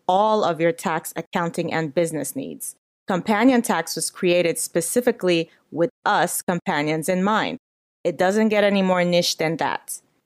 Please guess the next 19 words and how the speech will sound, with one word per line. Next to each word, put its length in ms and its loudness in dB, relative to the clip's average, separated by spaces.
They 120 2
have 240 0
been 140 2
in 160 4
business 440 2
since 240 -2
two 260 -2
thousand 440 0
and 160 2
eleven 540 2
and 160 -2
have 220 -2
become 360 0
a 160 2
leading 560 2
resource 640 -2
for 60 0
the 180 0
community. 580 0